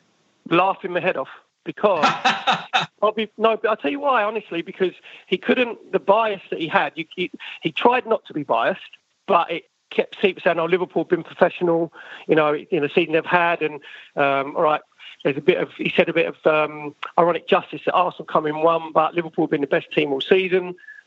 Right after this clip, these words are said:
Speaker 1: blah, blah. Bobby Robson, who was the England manager, like, even beforehand, I think it was Elton Welsby, wasn't it, who was doing the, um,
Speaker 2: Yeah.
Speaker 1: the anchoring.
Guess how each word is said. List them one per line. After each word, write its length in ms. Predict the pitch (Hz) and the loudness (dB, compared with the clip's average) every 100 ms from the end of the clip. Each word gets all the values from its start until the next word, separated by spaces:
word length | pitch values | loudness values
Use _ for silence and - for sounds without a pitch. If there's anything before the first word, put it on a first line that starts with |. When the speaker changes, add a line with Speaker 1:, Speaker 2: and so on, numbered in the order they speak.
| - | -2
Speaker 1:
blah, 160 | 139 127 | 0 2
blah. 240 | 170 185 - - - | 2 0 -2 -8 0
Bobby 240 | 214 202 | 2 2
Robson, 340 | 226 240 - | 0 0 -6
who 60 | 180 | -8
was 80 | 147 | -4
the 80 | 214 | -2
England 240 | 233 156 | -2 -4
manager, 440 | 135 120 127 160 - _ _ _ _ _ - | -4 -6 -4 -4 -6 _ _ _ _ _ -2
like, 240 | 165 - - | -2 -2 -6
even 300 | - 196 196 | -2 -2 -2
beforehand, 580 | 170 - 240 208 - 151 | -4 2 2 2 -4 0
I 20 | |
think 200 | 208 185 | -2 0
it 20 | |
was 100 | 165 | 0
Elton 300 | 180 180 170 | 0 0 0
Welsby, 320 | 208 196 - | 0 0 -4
wasn't 240 | 156 151 139 | -4 -2 -2
it, 60 | |
who 80 | 147 | -4
was 80 | 143 | -2
doing 260 | 165 147 | -2 2
the, 260 | 143 139 139 - 139 | 2 0 -4 -2 0
um, 120 | 143 | 2
Speaker 2:
Yeah. 240 | 139 135 143 - | 0 -6 -8 0
Speaker 1:
the 100 | 147 | 2
anchoring. 500 | 165 160 113 131 | 0 -4 -6 -6